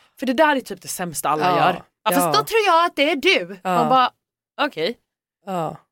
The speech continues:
Speaker 1: Men Samir fick ju jättedåligt samvete när Farao
Speaker 2: Ja, bra.
Speaker 1: Ja, alltså riktigt
Speaker 2: Eller alltså
Speaker 1: dåligt.
Speaker 2: inte, inte för att jag vill att Samir ska ha dåligt samvete, men han var ju lite för, eh,
Speaker 1: Men han var jättepå,
Speaker 2: Ja.
Speaker 1: liksom. Eh, så det här blev ju,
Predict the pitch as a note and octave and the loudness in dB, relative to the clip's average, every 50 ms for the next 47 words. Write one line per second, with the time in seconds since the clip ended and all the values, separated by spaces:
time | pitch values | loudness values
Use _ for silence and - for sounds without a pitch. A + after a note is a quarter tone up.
0 | _ _ _ _ _ - C4 C#4 - D#4 D4+ D#4 E4 E4 D#4+ C#4+ - B3 - A3+ | _ _ _ _ _ -4 -2 0 2 2 2 2 0 0 -2 -4 -6 -6 -8 -8
1 | F#3+ F3 G3 A#3+ - - - G3 F3 F3+ F3 E3 - - E3+ D#3+ D3+ D3 C#3+ D3 | -6 -4 -4 -4 -4 -4 -6 0 0 2 0 0 -2 -6 -8 -6 -6 -8 -6 -4
2 | F3+ F3+ F3+ E3+ E3 E3 D#3 D3+ D#3 - E3+ D#3+ D3 D#3 D3 D3+ - F3+ G#3 F#3+ | -4 -4 -2 -2 -2 -2 -2 -4 -6 -6 -6 -4 -4 -4 -6 -4 -2 -4 -4 -2
3 | - A#3+ F#3+ C#3+ - - - F#3 D#3+ - _ _ _ _ _ _ _ - - G3 | -4 -6 -6 -6 -6 -4 -2 -2 -2 -4 _ _ _ _ _ _ _ -6 -6 -4
4 | - G3 F#3 F#3 F3+ - A#3 C#4 D4 D4 C#4+ D4 D4 D4+ D#4 D4 B3 A#3+ - C#4 | -2 -4 -4 -4 -4 -4 -2 -2 0 -2 -2 -2 -2 -2 -2 -2 -4 -2 -2 -2
5 | C#4+ C#4 - A3 A#3 A3+ - A#3+ A3+ - - B3+ A#3+ - - - - A3+ G3+ G#3 | -2 -2 -2 -4 -4 -2 -2 -2 -2 -2 -2 -2 -2 -4 -4 -6 -6 -6 -6 -6
6 | F3+ - G3+ G3 F#3+ F3+ E3+ - G#3 F3+ F3 E3+ G3+ G3 G3+ F#3+ F3+ - - - | -4 -4 -4 -4 -4 -4 -4 -4 -2 -2 -2 -2 -2 -2 -4 -4 -6 -10 -20 -14
7 | - - G3+ G#3 G#3 G#3 G#3 G3+ G3 G3+ G3+ G3+ - - F#3 E3+ - G3 F3 E3 | -6 -6 -4 -2 -2 -2 -2 -2 -4 -6 -6 -6 -6 -8 -8 -4 -2 -2 0 0
8 | D#3+ D#3 - D#3 D#3 D#3 D3+ A3+ A#3 B3 B3 A#3 A#3+ A3+ - - G3+ - - F#3+ | 0 -2 -2 -2 0 2 2 2 2 2 0 0 -2 -6 -8 -8 -14 -10 -6 -4
9 | E3+ E3+ C#3 - _ _ _ - - F3 - - - - _ _ _ _ _ _ | -2 -2 -2 -4 _ _ _ -4 -4 -4 -4 -4 -10 -18 _ _ _ _ _ _
10 | _ _ _ _ - G3 F#3 F3+ F3 E3+ E3+ E3+ E3 - - - A3 G3+ G3+ G#3 | _ _ _ _ -4 -2 0 2 2 2 2 2 0 -2 -4 -4 -2 -2 0 2
11 | A3+ G#3+ F#3 F3+ F#3 F3 E3 F3 E3+ E3 E3 D#3+ D#3+ D#3 D3+ A2 D2+ | 0 0 0 -2 -8 -8 -6 -6 -6 -4 -4 -4 -4 -4 -6 -8 -10